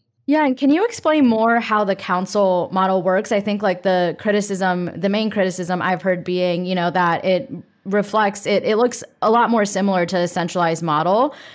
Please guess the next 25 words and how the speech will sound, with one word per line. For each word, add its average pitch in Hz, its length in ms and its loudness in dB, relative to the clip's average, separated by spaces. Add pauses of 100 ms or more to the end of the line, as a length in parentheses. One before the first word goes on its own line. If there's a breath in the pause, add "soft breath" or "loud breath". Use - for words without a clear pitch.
(120 loud breath)
where 214 100 4
you 214 120 6
have 208 180 2
sort 208 180 2
of, 185 140 2
like, 175 220 2
a 180 80 -2
few 185 200 -4
people, 185 640 0
you 180 100 -4
know, 175 240 0
or, 165 300 0
uh, 143 240 -6
however 185 300 -2
big 180 180 -2
your 180 80 -2
council 170 400 -2
is 165 100 -2
in 170 140 -2
charge 170 460 0
of 165 400 0
all 175 160 0
the 175 100 -2
decision 170 460 -4
making. 214 500 -4